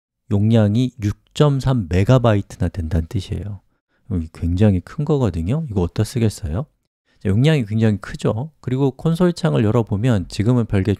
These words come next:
표시되지 않지만 개발을 위해서 필요한 여러 가지 정보들이 출력이 됩니다. 이런 것들은 다 비효율적이고 때로는 보안상의 문제가 될 수도 있기 때문에 우리는 용량을 더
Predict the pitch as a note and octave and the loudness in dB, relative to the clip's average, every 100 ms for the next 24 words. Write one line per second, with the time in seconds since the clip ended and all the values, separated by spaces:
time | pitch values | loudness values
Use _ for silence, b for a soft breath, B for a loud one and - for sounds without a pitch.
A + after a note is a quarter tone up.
0 | _ - A2+ - F#2+ E2+ E2+ - G#2+ E2+ | _ -8 -6 -4 -2 0 -2 0 0 0
1 | A2 - _ _ _ _ - E2 A2 B2 | -2 -10 _ _ _ _ -8 0 2 4
2 | C3+ B2 A2 G#2+ A2+ - - D3 C3+ G#2+ | 2 2 0 0 -2 -4 -2 2 2 2
3 | A2+ E3 E3 D3 A#2 A2 G2 F2+ E2+ - | 2 2 2 0 0 -2 -2 -4 -4 -6
4 | - F#2 E2 - F2+ G2+ F#2 _ _ _ | -6 -6 -6 -12 -14 -16 -18 _ _ _
5 | - G#2 G2 - F2 E2 E2+ - - F#2+ | -6 -4 -2 -2 -2 -2 -4 -8 -2 2
6 | G#2 G#2 - G#2 F#2 F#2 C#3 E3+ b b | 4 4 0 -4 -4 -2 0 -2 b b
7 | b - A#2 A2+ G#2+ F#2 F#2+ G2 C3+ C3+ | b -6 -4 -2 -2 -2 2 4 4 2
8 | B2+ G#2 E2+ F2 E2+ - D#2+ - - - | 0 0 -2 -2 -2 -2 -6 -8 -12 -12
9 | - - G#2+ - A2 G2+ G#2+ F2+ F2+ - | -12 -10 -10 -4 -2 0 0 -2 -4 -8
10 | _ _ _ _ F#2+ G2 G2 F2+ G#2+ B2 | _ _ _ _ -4 -2 0 2 2 4
11 | A#2+ A2 G2+ F#2 E2+ | 4 2 0 -2 -2